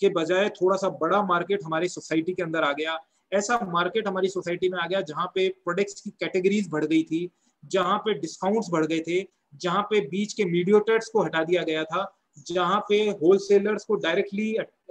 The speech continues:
contact करके products को लेना शुरू किया गया, और जो discount था वो सात से दस परसेंट तक, पन्द्रह परसेंट तक पहुंच गया।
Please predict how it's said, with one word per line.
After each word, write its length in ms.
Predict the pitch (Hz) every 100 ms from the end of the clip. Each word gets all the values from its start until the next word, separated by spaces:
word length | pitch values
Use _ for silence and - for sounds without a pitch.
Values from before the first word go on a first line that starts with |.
| 160 156 147 - _ _
contact 420 | 180 175 214 214
करके 300 | 196 180 202
products 380 | 190 180 180 190
को 120 | -
लेना 280 | 170 165 202
शुरू 240 | 196 196 180
किया 220 | 175 156
गया, 280 | 147 151 175 - _
और 120 | 175 175
जो 120 | 190
discount 540 | 151 - - 202 214 180
था 60 |
वो 140 | 185 190
सात 460 | - 180 202 202
से 260 | - 185 185 196
दस 200 | 190 -
परसेंट 360 | 175 175 165
तक, 100 | 180
पन्द्रह 380 | 185 - 190 196
परसेंट 340 | 185 175 156 151
तक 60 |
पहुंच 300 | - 135 131
गया। 120 | 117